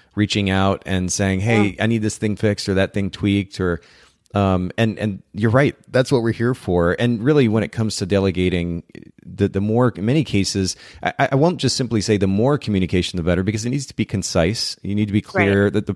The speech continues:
Speaker 1: the, you, um, the photographer need to be clear about what it is that you want when you ask somebody else for something. Th-, this is the case for me
Speaker 2: Mm-hmm.
Speaker 1: too with my team. If I want my team to do something specifically,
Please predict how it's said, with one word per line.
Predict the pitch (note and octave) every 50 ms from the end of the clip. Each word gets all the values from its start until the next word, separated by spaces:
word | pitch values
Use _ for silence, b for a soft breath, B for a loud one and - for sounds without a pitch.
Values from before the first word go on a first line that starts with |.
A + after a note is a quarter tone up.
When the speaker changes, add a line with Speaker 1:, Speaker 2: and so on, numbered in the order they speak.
| - _
Speaker 1:
the, | - - - b b b b b
you, | b G2 A2 B2 B2+ B2+ B2+ B2 - - _ _ - - - - -
um, | F#2 F#2+ F#2+ F#2+ F2+ -
the | F2+ G2+
photographer | F2+ - G2+ - A2 G#2 G#2+ G2+ G#2 G2 - G2 F#2+ F#2+ F#2+ F#2+ F#2 b b b b b
need | - G2+ G#2 G#2 G2+ F#2 -
to | - G2+
be | F2+ G#2+ G2 F#2
clear | - - - G2+ G2+ G2+
about | G2 F2 F#2+ E2+ F2+
what | F#2+ F#2+
it | F#2 F#2+
is | F#2+ F2
that | - F2
you | - F2
want | F2 E2+ F2 F2+ F2+ -
when | D#2+ F#2+
you | F#2 F2+
ask | E2+ E2 E2+ E2+ - -
somebody | - - G2 E2+ E2+ E2+ F2
else | E2+ F2 -
for | - F#2+
something. | - G#2+ F#2+ A2 G#2 E2+
Th-, | G#2+ A2+
this | G#2 B2 B2 -
is | A#2 E2+
the | F#2+ F2+
case | - G#2+ G2 -
for | - - B2
me | A2 A2+ A#2
Speaker 2:
Mm-hmm. | G#2
Speaker 1:
too | - - C3 A2
with | F#2+ F2+ -
my | - G2+ G2 F#2+
team. | - - C3+ B2+ F#2+ E2+
If | E2+ - G2
I | G2+ A2+
want | A2+ G2+ G#2+ A2 A2 - - _
my | - F#2+ F2+
team | - - A2+ G#2
to | F#2+ F#2+
do | F2 G2+ G2+
something | G2 - G2+ F#2 E2+ - F#2+ F2+ F#2 F2 B B B B
specifically, | - - - - - - F2+ - D#2+ D2 - E2+ D#2+ F#2 G#2